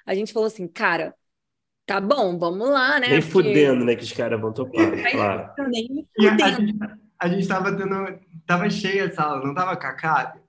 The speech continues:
Speaker 3: Goulart na sala? E aí, tipo, a gente tendo, falando a, a parada assim, a, e ela é executiva também, e aí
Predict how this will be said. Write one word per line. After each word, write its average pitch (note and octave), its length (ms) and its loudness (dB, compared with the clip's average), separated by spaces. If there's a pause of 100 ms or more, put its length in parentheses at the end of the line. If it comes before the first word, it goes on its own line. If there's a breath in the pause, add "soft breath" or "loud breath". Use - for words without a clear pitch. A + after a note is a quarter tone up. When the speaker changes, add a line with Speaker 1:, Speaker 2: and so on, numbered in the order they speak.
(160)
Speaker 3:
Goulart C#3 580 -2
na C3+ 200 -4
sala? C3+ 400 -2
E C#3 80 0
aí, D3+ 220 -2
tipo, D#3 480 -6 (300)
a C3+ 60 -2
gente D#3 300 -2
tendo, E3 380 2
falando F3 300 -2
a, D#3+ 420 -2
a D3+ 40 -6
parada D#3 340 -2
assim, E3 180 -6
a, C3+ 180 -4
e C#3 100 -4
ela D3 200 -4
é D#3+ 40 -4
executiva F3 580 -6
também, F3+ 460 -4
e D#3+ 120 -2
aí E3+ 240 -2